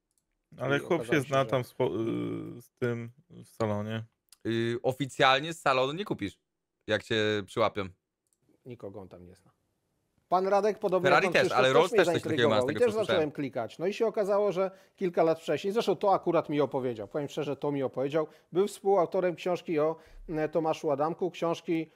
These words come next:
Speaker 2: obrazoburczej, książki, która została szybko wycofana ze sprzedaży, bo zarzucono w niej, e, niegodziwości panu Tomaszowi, naszemu wielkiemu bokserowi.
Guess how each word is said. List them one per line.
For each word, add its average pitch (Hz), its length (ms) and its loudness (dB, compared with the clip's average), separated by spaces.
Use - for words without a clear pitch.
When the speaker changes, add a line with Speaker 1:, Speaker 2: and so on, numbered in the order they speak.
Speaker 2:
obrazoburczej, 180 920 2
książki, 170 400 -6
która 156 220 0
została 151 400 0
szybko 156 340 -4
wycofana 147 480 -2
ze 139 120 -6
sprzedaży, 160 560 -2
bo 147 180 0
zarzucono 151 560 0
w 120 60 -10
niej, 151 260 -2
e, 151 40 -6
niegodziwości 143 960 -4
panu 131 260 -6
Tomaszowi, 135 520 -6
naszemu 139 360 -8
wielkiemu 135 420 -6
bokserowi. 127 580 -6